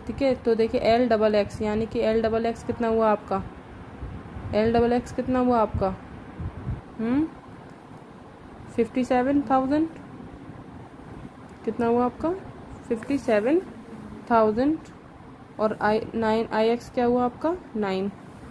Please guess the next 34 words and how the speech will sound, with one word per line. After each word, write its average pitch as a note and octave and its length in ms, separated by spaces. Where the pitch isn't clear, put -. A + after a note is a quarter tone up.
Sorry, G3+ 360
देखिए G3+ 340
फिफ्टी A#3 340
सेवन A#3+ 260
थाउजेंड A3 380
नहीं G#3+ 140
होगा G3 240
ये, A#3+ 240
ये A3+ 120
क्या A3+ 160
हुआ? A3 260
एक G2 140
minute, - 280
देखिए G#3+ 300
एल A#3 220
डबल A#3 260
एक्स G3+ 260
है, F#3+ 140
एल A3 240
क्या A#3 160
होता A3 180
है? A3 80
फिफ्टी, A3+ 360
और A3 220
अगर A3+ 200
ये A#3+ 120
डबल A3 300
एक्स A3+ 220
है B3 60
तो A#3+ 120
कितना A#3 280
हो G#3+ 100
गया G3+ 140
ये? G3+ 280